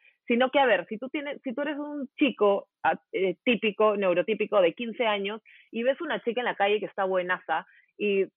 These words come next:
toda curvilínea, sabes que no vas a ir y vas a decirle, "Oye, están buenazas tus curvas, me encanta,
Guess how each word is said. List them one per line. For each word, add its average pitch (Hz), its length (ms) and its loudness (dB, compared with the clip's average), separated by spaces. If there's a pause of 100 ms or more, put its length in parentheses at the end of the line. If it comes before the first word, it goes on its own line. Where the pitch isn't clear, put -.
(100)
toda 240 240 4
curvilínea, 196 800 -4 (260)
sabes 415 240 -4
que 262 100 -6
no 240 100 -8
vas 294 160 -8
a 208 100 -4
ir 233 160 -6
y 233 60 -10
vas 214 180 -10
a 233 60 -8
decirle, 214 520 -6
"Oye, 190 220 -4
están 208 280 -10
buenazas 226 540 -10
tus 175 160 -8
curvas, 165 440 0
me 156 80 -20
encanta, 160 400 -4